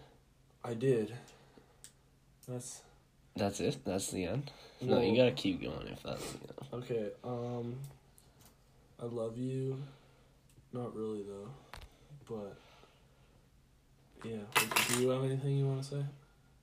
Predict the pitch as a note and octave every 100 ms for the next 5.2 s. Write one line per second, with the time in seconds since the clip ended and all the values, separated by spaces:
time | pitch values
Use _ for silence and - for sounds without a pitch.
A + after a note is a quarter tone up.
0 | - - _ _ _ - _ _ - C#3+
1 | C3 B2 B2+ - C#3 C3+ C3+ - - -
2 | - - A#2+ A2 G2+ G#2 G#2+ G#2+ - -
3 | G#2+ G#2+ G#2 - - - - F2+ - -
4 | - - - - - G2 F#2 - - F#2
5 | F2 F2+